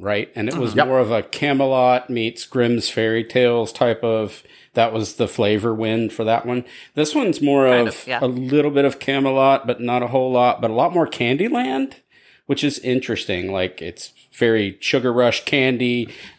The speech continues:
Speaker 1: It's,
Speaker 3: <laughs>
Speaker 1: it's gummy bears fighting back. I don't know. It's weird. All these, the art's
Speaker 3: There,
Speaker 1: amazing. But my
Speaker 3: there is certainly an aspect to that because of the plot line with Hansel and Gretel. You know, rest in peace, Hansel. But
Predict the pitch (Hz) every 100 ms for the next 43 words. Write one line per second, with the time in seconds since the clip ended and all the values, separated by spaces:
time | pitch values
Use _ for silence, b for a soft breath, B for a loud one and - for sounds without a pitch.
0 | - 110 - - 120 - - 135 143 139
1 | 127 127 123 123 113 - 123 120 117 120
2 | 120 120 143 135 117 104 110 113 127 123
3 | 113 104 107 120 113 - - B - 147
4 | 156 - 123 110 104 98 87 _ _ _
5 | 147 143 285 269 247 - - 190 220 208
6 | 196 185 156 147 143 - 135 - 127 123
7 | - 147 - 131 123 - - 123 120 110
8 | - 127 127 123 120 117 120 127 - -
9 | 127 120 117 113 113 110 - - 135 117
10 | 113 110 107 110 107 107 _ 117 101 98
11 | - 113 104 107 104 110 101 104 b b
12 | 156 135